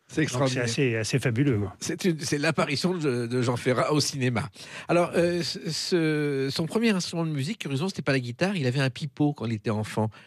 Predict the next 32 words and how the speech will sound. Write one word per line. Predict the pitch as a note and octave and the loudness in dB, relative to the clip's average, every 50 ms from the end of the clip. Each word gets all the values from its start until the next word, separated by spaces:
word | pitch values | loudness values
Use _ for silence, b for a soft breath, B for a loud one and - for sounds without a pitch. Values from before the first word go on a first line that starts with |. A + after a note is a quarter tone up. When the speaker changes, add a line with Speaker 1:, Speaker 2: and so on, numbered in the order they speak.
| B B B | B B B
Speaker 1:
Il | - A#2+ | 2 2
a | A#2+ | 4
joué | A#2 C#3+ | 4 4
du | D#3+ C3+ | 2 0
pipeau | B2+ - D#3+ D3+ D3 - G3+ G3 | 0 -2 -6 -8 -4 0 2 4
et | C#3 | 4
il | B2 | 4
jouait | A#2+ D3 F#3+ C#3+ | 4 4 2 2
la | A#2 | 2
petite | - - E3 - F3+ - - | 0 -2 -4 -4 -8 -8 -8
musique | D3+ C#3+ E3 D3 | -6 -6 -4 -4
de | C3+ C3+ | -4 -4
nuit | C3+ D3 | -2 -2
de | C#3 | 0
Mozart. | B2 B2+ A#2+ A#2 A2+ A2+ C#3+ | 0 0 2 4 4 4 4
Speaker 2:
Oui, | C#3 D3 D#3+ F3 - - | 4 4 2 2 0 0
bah, | D3+ D3 C#3+ | 0 2 2
à | C3+ | 2
cause | B2 G#3 G3+ D3+ | 2 2 4 4
de | F3+ F#3 | 2 2
sa | - F3+ | 2 4
mère. | E3 D3+ D3 D#3 D#3 C3+ - _ | 4 4 4 2 0 -4 -4 _
Speaker 1:
Voilà, | - D3 C3 C3 - A3+ | 0 0 0 0 -2 -4
exactement. | D3 B2+ D3+ C#3+ B2+ - D3+ B2+ A#2 A#2+ B B B B B B B - | -2 0 0 0 0 0 0 0 0 -2 B B B B B B B 0
Et | E3 | 0
puis, | - - B3 | 0 0 -2
ce | G#3+ - | -2 -2
qui | - E3 | -4 -6
est | D3 | -4
étonnant | C3+ D3+ C#3+ F3 G3 | -2 0 2 2 2
avec | F3+ D#3+ - - | 2 0 -2 0
Ferrat, | - C#3 C3+ F3 G3+ A3+ | 0 0 2 2 2 0